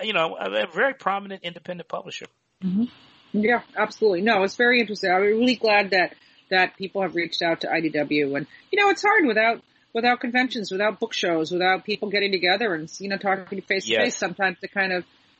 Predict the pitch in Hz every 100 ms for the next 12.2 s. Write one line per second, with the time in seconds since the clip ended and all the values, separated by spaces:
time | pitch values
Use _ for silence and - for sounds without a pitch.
0 | - - 196 175 170 170 - - 147 147
1 | - 156 147 143 143 139 139 - _ _
2 | - 185 - - 202 190 - 233 226 202
3 | 190 165 151 - 233 302 311 359 320 262
4 | 254 294 294 320 330 233 214 - 277 277
5 | 254 214 208 - 202 - 208 196 - 175
6 | 165 175 170 170 - 196 160 - 180 -
7 | 202 233 226 285 220 208 175 175 175 165
8 | - - - 175 165 160 160 170 180 -
9 | 160 165 156 151 - 190 175 - - -
10 | 262 262 254 247 - _ _ - 240 -
11 | 330 320 302 220 208 226 233 214 220 220
12 | -